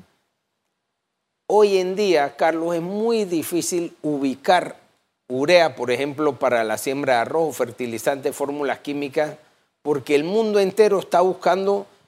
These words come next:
en los mismos lugares que busca la empresa privada panameña en este caso. Sin embargo, con ese decreto ejecutivo se logra liberalizar la importación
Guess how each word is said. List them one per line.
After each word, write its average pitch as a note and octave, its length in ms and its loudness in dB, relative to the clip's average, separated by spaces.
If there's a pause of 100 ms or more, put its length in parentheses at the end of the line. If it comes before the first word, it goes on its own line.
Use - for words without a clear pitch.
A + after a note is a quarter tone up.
(140)
en E3 160 2
los D#3 120 0
mismos G#3 380 4
lugares E3 480 2
que C#3 160 -2
busca D#3 640 0
la C3+ 140 -4
empresa D3+ 460 2
privada C3+ 420 2
panameña A#2+ 560 -2
en A2+ 40 -6
este A#2 240 -6
caso. - 360 -6 (580)
Sin D#3 100 -2
embargo, G3+ 460 2
con F3 200 -4
ese F#3+ 180 2
decreto F3 440 0
ejecutivo F3+ 540 0
se C3 180 -2
logra E3+ 640 2
liberalizar E3+ 880 2
la E3+ 120 -2
importación D#3+ 960 0